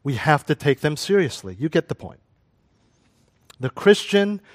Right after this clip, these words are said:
who knows the right thing to do and does not do it is sinning. And within this context, the right thing to do that we often fail to do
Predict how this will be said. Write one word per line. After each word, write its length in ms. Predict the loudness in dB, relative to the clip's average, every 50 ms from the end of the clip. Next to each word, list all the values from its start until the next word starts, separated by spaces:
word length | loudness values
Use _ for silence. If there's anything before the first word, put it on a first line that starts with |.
| -20 _ _
who 160 | -4 -2 -2 0
knows 500 | 2 4 6 8 10 10 10 8 8 4
the 140 | 2 2
right 320 | 6 6 8 8 8 6 2
thing 260 | 0 0 0 0 0
to 100 | 0 -2
do 640 | -4 -2 0 2 2 4 6 6 6 4 4 4 2
and 320 | 0 -2 -2 -2 -4 2 6
does 300 | 8 8 8 8 6 2
not 360 | 4 4 4 4 2 -2 -2
do 240 | 0 2 4 4 2
it 320 | 0 -2 -6 -12 -18 -20 _ _ _ _ _ _ _ _ _ 6
is 480 | 6 8 8 8 6 2 0 -6 -12 _ _ _ _ _
sinning. 640 | -14 -12 -2 0 2 2 2 2 0 -2 -6 -12 -20 _ _ _ _ _ _ _ _ _ _ _ _ _ _ _ _ _ _ _ _ _
And 80 | -10 -8
within 320 | -6 0 2 2 2 4
this 200 | 4 4 4 2
context, 760 | 2 6 6 6 6 6 0 -8 -10 -10 -14 -18 -18 -18 _ _ _ _ _ _ _ -20 -20 -20 -20 _ _ -2
the 140 | -2 0 2
right 340 | 6 6 8 8 8 6 2
thing 260 | 2 2 2 2 2
to 100 | 0 0
do 560 | 0 2 2 4 6 6 4 2 0 -6 -12 -16 -20 -20 _ 2
that 180 | 4 4 4
we 120 | 4 2 0
often 520 | 2 6 6 6 6 6 2 0 0 0 -4 -12 _ _
fail 480 | -20 -18 -2 4 8 10 12 10 10
to 160 | 8 4 0 -2
do 360 | -2 -6 -8 -8 -12 -18